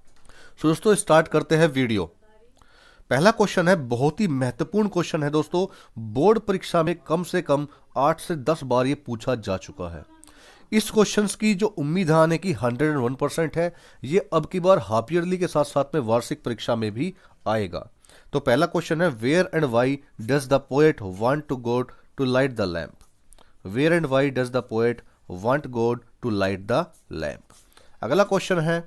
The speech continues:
क्वेश्चन नंबर टू। क्वेश्चन नंबर टू है दोस्तों, what should we pray for? What we should we pray for? हमें किस चीज़ के लिए प्रार्थना करनी चाहिए?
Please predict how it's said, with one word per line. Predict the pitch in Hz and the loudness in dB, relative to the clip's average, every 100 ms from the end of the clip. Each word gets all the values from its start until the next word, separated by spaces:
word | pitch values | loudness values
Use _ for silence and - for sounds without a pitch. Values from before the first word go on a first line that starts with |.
| - - - | -12 -20 -16
क्वेश्चन | - - 160 | -12 -6 -2
नंबर | 151 147 135 | -2 -2 -4
टू। | 113 160 180 185 _ _ - - - _ | -2 -2 -2 -4 _ _ -20 -20 -20 _
क्वेश्चन | 147 - | -8 -2
नंबर | 180 175 | -2 0
टू | 170 170 | -2 0
है | 165 | 0
दोस्तों, | 165 160 185 135 107 | 0 -2 -2 -2 2
what | 139 175 - | 2 2 -2
should | - 160 147 | -4 -2 0
we | 151 151 | 0 0
pray | 139 135 | -2 -2
for? | - 82 - _ - 92 90 | -4 -8 -8 _ -18 -8 0
What | 131 147 135 | 0 0 -2
we | 143 139 _ - | -4 -6 _ -14
should | - 147 131 | -6 -4 -2
we | 131 - | -2 -2
pray | 147 139 | -2 -2
for? | 143 151 - - - | 0 -2 -4 -8 -2
हमें | 151 156 151 - _ | 2 2 0 -10 _
किस | 202 180 | -8 -4
चीज़ | 160 139 | -2 -2
के | 139 | -2
लिए | 127 127 120 - - | 0 0 -2 -8 -2
प्रार्थना | 131 139 147 139 | 0 0 -2 -6
करनी | 120 113 113 110 - | -6 -6 -6 -6 -6
चाहिए? | 92 87 76 | -6 -6 -8